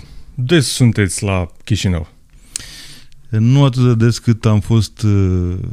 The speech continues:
Speaker 2: la început, când veneam, uh, săptămânal. Mi-aș fi dorit, uh, și îmi doresc să vin mai des, dar uite că mă bucur că am avut de data aceasta ocazia și am venit special pentru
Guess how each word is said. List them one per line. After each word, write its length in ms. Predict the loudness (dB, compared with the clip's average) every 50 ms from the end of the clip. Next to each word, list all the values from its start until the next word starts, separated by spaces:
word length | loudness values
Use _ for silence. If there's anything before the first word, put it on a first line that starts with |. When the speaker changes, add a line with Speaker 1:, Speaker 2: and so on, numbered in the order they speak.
| -8 -6
Speaker 2:
la 120 | -4 -2
început, 440 | -2 -2 -4 -4 -6 -4 -4 -4 -4
când 180 | -2 -2 -2 -2
veneam, 380 | 0 -2 0 0 0 0 -2
uh, 160 | -2 -2 -4 -4 -6 -6 -8 -8
săptămânal. 840 | -8 -4 -4 -4 -2 -2 -2 -2 0 0 0 0 -2 -2 -2 -4 -4 -6 -6
Mi-aș 240 | -4 -2 -2 -2
fi 100 | -2 -4
dorit, 380 | -4 -2 0 0 -2 -2 -4 -4
uh, 260 | -4 -2 -2 -2 -4
și 80 | -4 -4
îmi 100 | -4 -2
doresc 280 | 0 2 2 0 0
să 80 | 0 -2
vin 140 | -2 0 0
mai 180 | 0 0 -2
des, 200 | -2 -2 -2 -2
dar 160 | -2 -2 -2 -2
uite 240 | -2 -2 -2 -2
că 140 | -2 -2 -2
mă 140 | -2 -2 -2
bucur 260 | -2 -2 -2 -2 -2
că 80 | -2 -2
am 80 | -2
avut 160 | 0 0 -2 -2
de 80 | -2
data 200 | -2 -2 -2 -4
aceasta 340 | -6 -4 -4 -6 -4 -4 -4
ocazia 400 | -4 -4 -4 -2 -2 -2 0 -2
și 120 | -2 -2
am 80 | -2 0
venit 140 | 0 0 -2
special 420 | -2 -2 -4 -4 0 0 0 0
pentru 500 | 0 -2 -6 -6 -4 -4 -4 -4 -4 -6